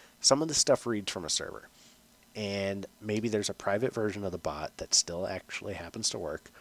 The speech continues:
or it's just stuff that's like an auto-generated A P I thing that maybe, quote unquote, they forgot to disable, so that's why it works. But Poke Farmer seems to kinda work,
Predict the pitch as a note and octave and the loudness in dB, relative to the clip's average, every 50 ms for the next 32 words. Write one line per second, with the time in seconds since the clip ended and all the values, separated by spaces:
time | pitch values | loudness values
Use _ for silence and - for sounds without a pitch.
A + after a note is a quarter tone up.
0 | - - - - - - - - - - B2 C3+ C#3 C#3+ C#3 A#2 E2 A#2+ G#2+ - | -20 -20 -20 -20 -20 -20 -20 -6 -2 2 4 6 6 6 4 4 2 0 -2 -2
1 | - - A#2+ A2 - - - - - G#2+ F#2+ G2 - - - G2 F#2+ F#2 - - | -2 -2 0 2 2 0 0 0 2 2 2 2 0 -2 -2 -2 0 0 0 -2
2 | F#2 F#2+ F2+ - F#2 E2+ - F2+ F2+ F2 F2+ F#2 F#2 F2+ - F2 F2 F2+ E2+ F2 | -2 -4 -6 -8 -10 -10 -8 -8 -6 -4 -2 -4 -4 -4 -4 -6 -6 -4 -2 -2
3 | F2+ F2+ F2 E2+ - - - - - - - - - - - A2+ G2 - - G2+ | -2 -2 -2 -6 -8 -10 -20 -20 -20 -20 -20 -20 -20 -8 -4 -4 -4 -4 -4 -4
4 | F#2 E2 E2 E2+ F2 - - - A2 G2+ F#2+ F#2+ F#2+ F#2+ F#2+ F2+ F#2 F2 E2 E2 | -4 -2 -2 -2 -2 -2 -4 -6 -6 -6 -6 -6 -8 -8 -6 -2 -2 -2 0 0
5 | E2 E2 - - - - - - - - - - - - - - - _ _ _ | -2 -4 -4 -8 -20 -20 -20 -20 -20 -20 -20 -20 -20 -20 -20 -20 -20 _ _ _
6 | _ _ - - _ _ _ G#2 F#2+ F#2 F2 F#2+ F2 - - G2+ F#2+ F#2 F2+ - | _ _ -20 -20 _ _ _ -2 -2 0 -2 -4 -8 -4 -4 -4 -4 -4 -4 -2
7 | G2+ F#2+ F#2 - - F2+ - - E2 D#2+ F2 D#2 E2+ - - G2 F2 E2 - - | -2 -2 -2 -2 -4 -6 -4 -6 -4 -2 0 -2 -2 -2 -4 -8 -2 0 0 0
8 | E2+ F2 F#2+ F#2+ G2+ A#2 A#2+ - - - - - - - - - E2 D#2+ E2 F2 | 0 -2 -4 -4 -4 -6 -6 -6 -12 -20 -20 -18 -12 -10 -10 -6 -4 -4 -4 -4
9 | - - G#2 A2+ A#2+ - C#3 C3+ C#3 - - - - - - _ - - - - | -4 -2 -2 -2 0 0 0 -2 -2 -4 -6 -8 -8 -8 -10 _ -20 -20 -20 -20
10 | - - - - - - - - - - - - - - - - - - - - | -20 -20 -20 -20 -20 -20 -20 -20 -20 -20 -20 -20 -20 -20 -14 -10 -10 -10 -8 -4
11 | - C3 F#3 - - G#3+ - - E3+ E3 D3+ C#3 C3 B2+ A#2 A2 - - - - | -4 -4 -2 0 -2 -2 0 0 0 0 0 0 -2 -2 -2 -4 -4 -8 -10 -6
12 | - - - - C3 C#3 D3+ E3 - - C3+ - - B2+ A#2 A2 G2 F2 F#2+ G2+ | -2 -2 -2 0 -2 -4 -4 -6 -6 -6 -6 -2 -2 -2 -2 -2 -4 -4 0 0
13 | G2+ F2+ - - - - | 0 0 -2 -6 -16 -18